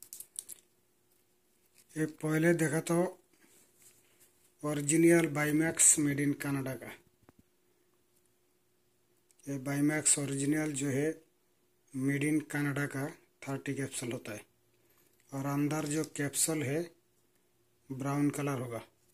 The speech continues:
ठीक है? original जो है, इसमें तीस गोली होगा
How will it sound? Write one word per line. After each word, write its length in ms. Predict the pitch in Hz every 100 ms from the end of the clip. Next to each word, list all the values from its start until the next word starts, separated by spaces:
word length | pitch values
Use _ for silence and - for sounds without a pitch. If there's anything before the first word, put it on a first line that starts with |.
| _
ठीक 200 | - 143
है? 80 | 160 139
original 560 | 135 135 143 151 156
जो 120 | 143
है, 160 | 151 170 196 - _ _ _ _ _ _ -
इसमें 360 | 135 - 147 147
तीस 340 | - 156 147 139
गोली 180 | 135
होगा 280 | 131 127 120